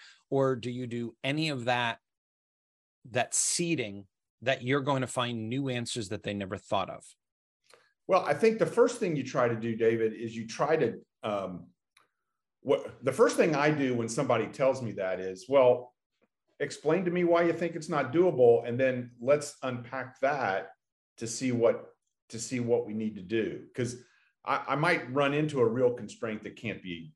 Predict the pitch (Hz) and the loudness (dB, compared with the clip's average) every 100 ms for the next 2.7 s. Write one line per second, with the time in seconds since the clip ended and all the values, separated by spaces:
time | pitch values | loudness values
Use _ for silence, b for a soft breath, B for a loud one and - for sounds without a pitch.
0 | _ _ _ 104 95 - 90 76 73 - | _ _ _ -12 -12 -8 -10 -10 -16 -8
1 | 85 - - - _ _ - 104 - _ | -8 -8 -20 -20 _ _ -4 -2 -2 _
2 | _ _ _ 113 135 123 - | _ _ _ 2 4 4 -4